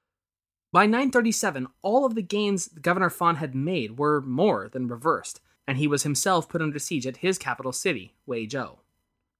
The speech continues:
Fan would hold out for more than a year behind his city walls, and by nine thirty-eight, Shi had offered him the clemency of a pardon as well as a provincial governorship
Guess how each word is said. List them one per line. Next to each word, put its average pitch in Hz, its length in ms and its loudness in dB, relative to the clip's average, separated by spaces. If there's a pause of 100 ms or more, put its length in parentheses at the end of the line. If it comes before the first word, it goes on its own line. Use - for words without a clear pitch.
(120)
Fan 220 320 8
would 196 80 2
hold 208 220 4
out 185 180 6
for 175 100 -4
more 175 220 4
than 180 160 0
a - 20 0
year 139 460 -4
behind 131 260 -4
his 131 160 -6
city 117 200 -6
walls, 117 580 -6 (400)
and 120 120 -6
by 123 300 -4
nine 135 240 -4
thirty-eight, 135 460 -6 (280)
Shi 226 200 2
had 196 240 0
offered 214 320 4
him 185 220 -2
the 160 100 -4
clemency 226 580 0
of 165 100 -6
a 165 60 -2
pardon 156 500 -2 (240)
as 160 160 0
well 185 240 4
as 175 120 -2
a 165 40 -2
provincial 180 460 -2
governorship 170 580 -2